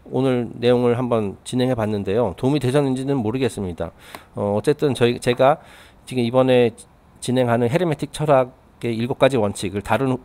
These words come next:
다 마친 후에는 이 How to Understand Your Bible이라는 책을 다룰 예정이거든요. 그래서 어쨌든 그 부분에서 이제 그 천지창조에 대한 부분을, 어, 오늘 본의 아니게 조금 일찍 시작을 한 것 같습니다. 어쨌든 도움이 되셨으면 하고요. 어, 내일부터는 다시 그 헤르메틱 철학으로 돌아가서 이 번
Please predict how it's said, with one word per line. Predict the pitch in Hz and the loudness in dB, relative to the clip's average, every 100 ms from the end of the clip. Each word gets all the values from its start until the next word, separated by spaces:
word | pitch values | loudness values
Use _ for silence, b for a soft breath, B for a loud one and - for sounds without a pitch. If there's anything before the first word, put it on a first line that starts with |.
| - | -8
다 | 110 113 | 0 0
마친 | 107 104 - 143 | 0 -2 -2 -2
후에는 | 160 151 139 120 85 | 2 2 2 0 -2
이 | 113 | -2
How | 147 | -2
to | 151 151 | 0 0
Understand | 123 - 147 135 | 0 -4 -4 0
Your | 127 | 0
Bible이라는 | 113 104 120 123 120 | 2 0 -2 -4 -4
책을 | - 156 | -2 -4
다룰 | 104 123 120 | -2 -2 -2
예정이거든요. | 95 110 95 87 87 92 143 B B B B B B | -2 -2 -2 -6 -6 -6 -6 B B B B B B
그래서 | 131 127 | -6 0
어쨌든 | 123 143 - 139 | 0 0 -4 -6
그 | - | -6
부분에서 | 120 123 131 120 123 | -6 -2 0 2 0
이제 | 110 110 107 98 | 0 0 0 -2
그 | 104 - | -6 -2
천지창조에 | 170 185 - 180 160 147 | 0 0 2 0 2 2
대한 | 127 123 | 4 4
부분을, | 120 117 113 123 147 B B B B _ | 2 -2 0 0 -2 B B B B _
어, | 120 113 107 | -2 2 2
오늘 | 107 117 | 2 0
본의 | 110 120 131 | 0 2 2
아니게 | 113 113 | 2 -2
조금 | 123 120 | -2 -2
일찍 | 117 110 139 | -4 -4 -4
시작을 | - 147 131 | 2 4 4
한 | 151 | 2
것 | |
같습니다. | 123 92 95 78 82 82 - B B B B - | 0 0 -6 -8 -12 -16 -20 B B B B -10
어쨌든 | 117 143 139 | -2 -2 0
도움이 | 131 147 | 2 2
되셨으면 | 143 135 135 147 127 | 2 -2 -2 0 0
하고요. | 127 113 127 95 80 B B B | 0 0 0 0 -4 B B B
어, | 104 | -2
내일부터는 | 107 139 143 - 135 143 | 4 4 2 0 0 2
다시 | 117 110 - 147 170 | 2 0 0 -2 -2
그 | 113 | -4
헤르메틱 | 147 156 - 143 | -2 -4 -4 -4
철학으로 | - 143 131 127 | 4 4 4 0
돌아가서 | 110 110 107 104 147 | 2 2 2 0 -2
이 | 131 139 | 0 2
번 | 156 151 | 4 4